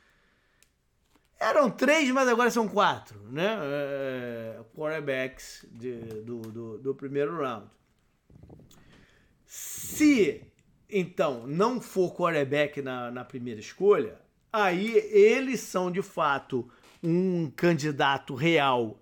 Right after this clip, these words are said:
a, a descer no draft, né? Tentar acumular uma escolha aí de, de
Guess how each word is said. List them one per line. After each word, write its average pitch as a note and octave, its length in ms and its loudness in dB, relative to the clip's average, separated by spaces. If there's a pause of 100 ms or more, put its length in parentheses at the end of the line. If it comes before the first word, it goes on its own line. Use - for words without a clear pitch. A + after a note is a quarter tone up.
a, B2 640 2
a D3 40 2
descer D3+ 720 2
no G3+ 160 -6
draft, A#2+ 720 -4 (220)
né? D#3 220 -2
Tentar F3 440 -6
acumular F3+ 680 -2
uma E3+ 240 -4
escolha D#3 560 -4
aí D3+ 280 -2
de, A#2+ 380 -6 (720)
de G#2+ 1160 -6